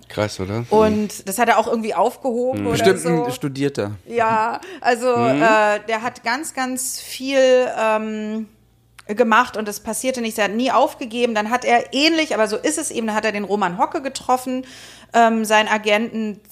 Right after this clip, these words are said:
Speaker 2: ganz, ganz toller Mann und der hat an ihn geglaubt und hat gesagt, „Das ist großartig“ und der kann sich als einziger wirklich auf die Fahne schreiben,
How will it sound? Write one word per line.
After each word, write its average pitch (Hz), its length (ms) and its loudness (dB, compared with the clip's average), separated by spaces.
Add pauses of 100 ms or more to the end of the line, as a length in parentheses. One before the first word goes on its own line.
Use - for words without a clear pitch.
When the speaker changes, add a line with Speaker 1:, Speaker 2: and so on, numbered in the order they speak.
(140)
Speaker 2:
ganz, 226 220 2
ganz 226 180 -4
toller 214 260 2
Mann 196 240 2
und 208 140 -4
der 233 100 2
hat 247 100 0
an 214 120 -4
ihn 220 160 -6
geglaubt 196 260 -2
und 202 80 -4
hat 196 60 -2
gesagt, 185 240 -8
„Das 185 40 -10
ist 180 120 -10
großartig“ 202 880 -2
und 180 220 -8
der 262 180 4
kann 233 200 -2
sich 202 200 -6
als 160 240 -4
einziger 226 560 2
wirklich 240 260 -2
auf 202 80 -2
die 208 100 -16
Fahne 202 360 -4
schreiben, 170 640 0